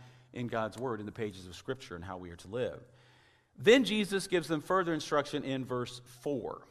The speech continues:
"Remain in me as I also remain in you.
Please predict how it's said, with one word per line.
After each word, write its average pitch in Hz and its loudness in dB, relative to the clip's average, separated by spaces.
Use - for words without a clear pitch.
"Remain 156 8
in 214 6
me 127 2
as 135 2
I 170 4
also 143 0
remain 135 0
in 139 -2
you. 107 -6